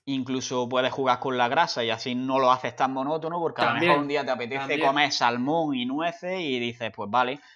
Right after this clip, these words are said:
Speaker 1: voy a comerlo", pero a lo mejor tengo que bajar la cantidad de arroz ese día.
Speaker 2: Claro, por ejemplo, sí, sí, pequeños detalles. <laughs>
Speaker 1: Vale. Y bueno, lo último ya, que sería un consejo pa reducir esta adaptación,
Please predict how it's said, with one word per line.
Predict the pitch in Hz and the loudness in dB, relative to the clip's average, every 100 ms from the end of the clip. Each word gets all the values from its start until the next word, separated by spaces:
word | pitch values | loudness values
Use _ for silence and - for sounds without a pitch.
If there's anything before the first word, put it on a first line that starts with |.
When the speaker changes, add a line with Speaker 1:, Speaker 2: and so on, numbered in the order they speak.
| _ | _
Speaker 1:
voy | 117 120 | -6 0
a | 117 | 0
comerlo", | 113 110 147 127 | 0 -4 -4 -6
pero | 101 98 98 | -8 -8 -4
a | 107 | -2
lo | |
mejor | 117 107 123 | -4 -4 -6
tengo | 131 120 | -4 -4
que | 113 | 0
bajar | 113 101 127 120 117 - - | 0 2 4 4 2 -2 -2
la | 127 | 2
cantidad | 127 139 139 135 139 | 2 0 0 2 4
de | |
arroz | 127 127 151 135 | 4 2 0 0
ese | 120 135 | -2 -4
día. | 156 131 - _ _ _ _ _ _ _ _ _ _ - | -4 -6 -10 _ _ _ _ _ _ _ _ _ _ -4
Speaker 2:
Claro, | 170 160 143 | 0 0 -2
por | 147 | -6
ejemplo, | 139 180 147 143 | -4 -4 -4 -6
sí, | 233 160 - | -6 -8 -8
sí, | 185 147 _ | -12 -14 _
pequeños | 156 185 190 165 | -8 -4 -2 -4
detalles. | 143 156 147 135 - | 0 0 0 -6 -14
<laughs> | 147 - 170 156 _ _ _ _ _ _ | -20 -8 -8 -8 _ _ _ _ _ _
Speaker 1:
Vale. | - 123 101 95 - - - _ | -10 -2 -2 -4 -14 -20 -20 _
Y | 151 143 139 | 0 2 4
bueno, | 143 165 123 | 2 0 -2
lo | 127 131 135 | -2 2 2
último | 151 170 170 165 | 2 -2 -2 -2
ya, | 156 170 165 123 | 2 6 6 4
que | 131 127 | 0 0
sería | 117 131 127 | 0 -4 -2
un | 143 | -4
consejo | 147 147 151 143 143 | -4 -6 -6 -4 2
pa | 143 139 139 | 6 6 4
reducir | 143 143 143 131 156 | 0 -2 -2 -4 -4
esta | 147 151 | -2 2
adaptación, | 147 143 143 - 160 185 | 2 2 -2 -2 -8 -10